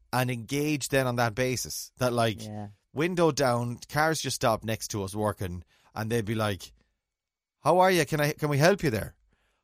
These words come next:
Speaker 1: But instead, nothing. So I'm sitting there for a couple of se-, m-, more seconds than comfortable, if you know what I mean.
Speaker 2: Mm.
Speaker 1: And I'm thinking, what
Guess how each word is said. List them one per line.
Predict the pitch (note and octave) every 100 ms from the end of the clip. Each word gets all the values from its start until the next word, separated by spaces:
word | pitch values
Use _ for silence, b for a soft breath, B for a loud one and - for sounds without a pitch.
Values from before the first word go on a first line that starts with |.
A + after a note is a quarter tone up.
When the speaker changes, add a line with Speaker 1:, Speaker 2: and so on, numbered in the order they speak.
| -
Speaker 1:
But | A2+
instead, | A#2 - C#3+ A2
nothing. | B2 - D#2 - _
So | - B2
I'm | B2
sitting | - F#3 D#3
there | A#2+
for | - D#3+
a | G#3+
couple | - A#3 F3
of | C3
se-, | - - - -
m-, | C#3+ _ -
more | F3+ F#3+ A#3+
seconds | - G3 - E3+ D3+ -
than | C#3+ C3 A2+ - _ _ _ _ _ _ _ _ _ _ _ -
comfortable, | D#3+ D3+ - D#2+ D#2+ _
if | F#2+
you | G#2+
know | G#2+
what |
I | G2
mean. | F2+ E2 F#2+ F#2 _ _ _ B2+
Speaker 2:
Mm. | A#2+ B2 _ -
Speaker 1:
And | B2
I'm | D3+
thinking, | C#3+ D#3 D3
what | E3